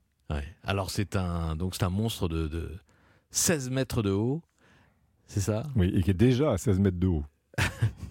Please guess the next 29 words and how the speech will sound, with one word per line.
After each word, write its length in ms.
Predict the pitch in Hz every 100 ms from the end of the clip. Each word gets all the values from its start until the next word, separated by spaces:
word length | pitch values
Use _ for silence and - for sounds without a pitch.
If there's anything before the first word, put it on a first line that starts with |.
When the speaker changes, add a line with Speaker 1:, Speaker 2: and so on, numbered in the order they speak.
| - - -
Speaker 1:
Et 60 |
qui 140 | 117 113
est 20 |
déjà 220 | 104 113
à 40 | 117
seize 240 | 113 98
mètres 120 | 104
de 60 | 117
haut, 60 |
ça 120 | 151 151
veut 60 |
Speaker 2:
Oui, 20 |
Speaker 1:
dire 80 | 90
Speaker 2:
oui. 60 | 85
Speaker 1:
qu'il 100 | 107
faut, 180 | 104 87 - - -
il 80 | 113
faut 160 | - 120
monter 420 | 127 131 - 147
pour, 200 | 131 107
Speaker 2:
Oui, 60 | 90
Speaker 1:
euh, 180 | 85 78 80
Speaker 2:
quatre-vingt-quatre 500 | - 120 120 104 101 92
marches. 380 | 98 - - -
Speaker 1:
quatre-vingt-quatre 500 | 78 85 80 82 78
marches. 300 | 73 - - - - - - -
Speaker 2:
Sans 200 | - 120
ascenseur. 520 | 107 101 87 85 76 - _ _
Speaker 1:
<laughs> 80 | -